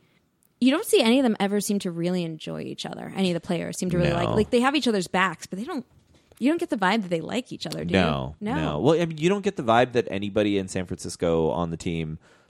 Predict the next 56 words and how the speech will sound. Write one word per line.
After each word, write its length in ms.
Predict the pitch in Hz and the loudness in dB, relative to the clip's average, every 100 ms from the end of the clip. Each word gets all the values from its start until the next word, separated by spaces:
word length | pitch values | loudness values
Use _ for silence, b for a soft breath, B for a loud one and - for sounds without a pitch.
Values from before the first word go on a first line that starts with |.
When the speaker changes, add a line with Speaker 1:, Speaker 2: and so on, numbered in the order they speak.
| - | -8
Speaker 2:
likes 480 | 85 85 95 - - | 0 2 2 -2 -8
playing 380 | - 107 101 85 | -2 0 0 2
baseball, 540 | 98 156 71 55 85 | 4 4 2 0 -4
to 60 | 202 | -2
be 80 | 92 | 0
Speaker 1:
Mm. 100 | 104 | 2
Speaker 2:
honest 160 | 139 | 2
with 160 | 80 71 | -2 -2
you. 140 | 76 | 0
Speaker 1:
Yeah. 60 | 90 | 2
Speaker 2:
They 120 | 101 104 | 4 4
all 160 | 113 | 2
just 180 | 107 107 | 0 -2
seem 220 | 117 90 | -2 0
miserable 420 | 92 101 101 95 | 0 0 0 0
and 80 | 87 | 0
unhappy. 460 | 90 95 104 80 78 B 165 | -2 -4 -6 -6 -10 B -6
I 40 | |
mean, 100 | 170 | 0
granted, 260 | 139 135 113 | 0 0 0
if 80 | |
I 80 | - | 2
had 100 | 110 | 2
to 40 | 101 | 4
wear 140 | 95 | 2
black 340 | 82 82 87 85 | 2 2 2 0
and 80 | |
orange 220 | 87 87 78 | -2 -2 -4
all 80 | |
the 60 | 76 | -4
goddamn 440 | 78 76 73 73 | 0 0 0 -4
time, 240 | 76 73 78 | -4 -4 -4
I'd 120 | 76 | -2
probably 260 | 80 73 71 | 0 0 -2
be 100 | 73 | -2
miserable 400 | 71 73 71 - | -2 -4 -4 -2
too. 260 | - 80 | 2 4
But 220 | 73 69 B B B | 2 -2 B B B
even 200 | 113 92 | -2 0
so, 240 | 76 90 71 | 0 0 0
like, 120 | 67 | -2
good 160 | - 90 | -2 -2
Lord. 460 | 73 73 73 64 | 0 0 0 -2
Speaker 1:
Yeah. 160 | - - | -10 -10
Speaker 2:
Those 160 | 92 101 | -8 -8
are 40 | |
just, 220 | 98 - | -10 -10
it's 220 | 107 - | -12 -8
just 160 | 156 - | -8 -4
a 80 | 85 | -4
miserable 600 | 85 87 92 95 85 80 | 0 0 4 4 4 0
team 440 | - 85 85 85 | 0 -2 -2 -4
and 100 | 69 | -6
a 20 | |
miserable 480 | 67 73 80 76 71 | -6 -4 -2 -2 -4
city. 300 | - 71 71 | -4 -4 -6